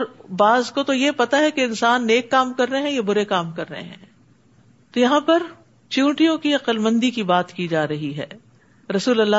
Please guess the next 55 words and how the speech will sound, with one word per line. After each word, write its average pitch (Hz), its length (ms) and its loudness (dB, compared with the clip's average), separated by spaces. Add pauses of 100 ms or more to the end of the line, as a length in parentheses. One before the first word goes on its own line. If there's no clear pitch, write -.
صلی 196 180 -2
اللہ 185 140 0
علیہ 180 140 -2
وسلم 185 300 -2
نے 202 100 0
فرمایا، 185 440 0
انبیاء 196 400 2
میں 226 140 -2
سے 214 160 -2
ایک 202 220 2
نبی 190 260 -2
کو 208 120 -2
ایک 190 120 2
چیونٹی 202 360 -2
نے 185 100 -2
کاٹ 156 320 -2
لیا 151 220 -6 (640)
تو 320 120 4
ان 339 100 2
کے 359 100 4
حکم 302 300 2
سے 302 140 0
چیونٹیوں 269 400 0
کے 233 140 2
گھر 190 200 2
جلا 165 280 2
دیے 151 300 -6
گئے۔ 117 180 -8 (520)
تو 196 100 -10
ظاہر 202 200 0
ہے 220 40 0
پھر 214 120 -6
چیونٹیاں 208 340 -6
بھی 240 120 -6
ہوں 202 160 -4
گی 208 60 -6
اس 202 180 -10
میں۔ 196 80 -12 (380)
اس - 180 -2
پر 370 120 4
اللہ 302 280 2
نے 339 80 2
ان 311 100 0
کے 302 120 2
پاس 262 240 0
وحی 220 260 2
بھیجی 190 380 2
کہ 220 140 -2
اگر 214 220 0
تمہیں 247 320 -2
ایک 262 160 2
چیونٹی 247 320 -4
نے 226 100 -4
کاٹ 175 320 -2
لیا 165 260 -4